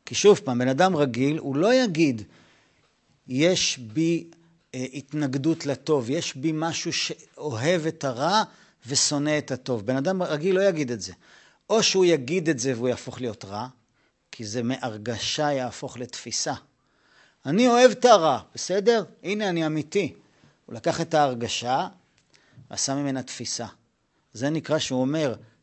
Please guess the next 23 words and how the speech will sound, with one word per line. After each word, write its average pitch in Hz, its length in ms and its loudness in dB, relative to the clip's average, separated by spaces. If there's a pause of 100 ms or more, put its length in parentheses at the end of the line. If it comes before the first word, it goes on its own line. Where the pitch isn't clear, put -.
(120)
"ארור 131 500 0 (220)
מרדכי 147 640 0 (540)
וברוך 127 460 -2
המן", 165 380 -2 (520)
לא 175 220 8
בשכרות, 104 680 0
בערות. 139 680 -4 (640)
הוא 123 60 -8
לקח 175 360 4
את 180 120 -2
ההרגשות 151 600 2
הרעות 135 400 -4
שלו 202 280 -2
והפך 139 320 -6
אותם 143 200 -6
לתפיסת 123 460 -8
עולם, 104 240 -8
שזה 107 220 -12
מאוד 123 240 -4
חמור, 175 280 -4
הוא 120 80 -2
בחר 120 320 -4
ברע. 151 300 -2